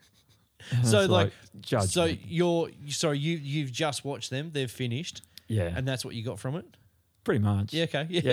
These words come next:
Speaker 1: Yeah.
Speaker 2: cool, okay.
Speaker 1: But at the same time, I was kinda short, so I didn't really see, I didn't get to see much, but I thought it
Speaker 2: Yeah.
Speaker 1: sounded sick.
Speaker 2: Yeah.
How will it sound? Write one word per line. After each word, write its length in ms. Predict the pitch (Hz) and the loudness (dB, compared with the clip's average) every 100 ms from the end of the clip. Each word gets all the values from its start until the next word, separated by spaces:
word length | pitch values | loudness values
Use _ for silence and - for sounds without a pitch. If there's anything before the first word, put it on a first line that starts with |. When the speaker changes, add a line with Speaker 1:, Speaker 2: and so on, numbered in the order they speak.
| 110 | 4
Speaker 1:
Yeah. 40 | 196 | 2
Speaker 2:
cool, 100 | 254 | 0
okay. 460 | 277 - 240 - 233 - - | -2 -4 -4 -4 -8 -10 0
Speaker 1:
But 160 | 139 | 0
at 80 | 135 | 0
the 60 | 123 | -4
same 220 | - 104 | 0 2
time, 200 | 101 101 | 2 2
I 40 | |
was 120 | 98 98 | 2 0
kinda 220 | 127 95 | -2 -2
short, 460 | - - 104 104 - | -4 0 2 2 0
so 80 | |
I 20 | 107 | 0
didn't 120 | 98 | 0
really 180 | 82 82 | -2 -10
see, 420 | - - - 90 98 | -12 -10 -4 -2 0
I 40 | 107 | -2
didn't 220 | 92 90 | -2 -2
get 160 | 113 - | -6 -10
to 100 | 104 | -10
see 260 | - 98 | -4 0
much, 260 | 101 98 101 | 2 2 0
but 100 | 101 | -4
I 40 | |
thought 220 | 95 101 - | -2 -4 -4
it 60 | |
Speaker 2:
Yeah. 140 | 127 123 | -2 0
Speaker 1:
sounded 200 | 104 95 | 0 -2
sick. 300 | - 104 98 _ _ _ _ | 0 -2 -2 _ _ _ _
Speaker 2:
Yeah. 200 | 135 131 | -4 -4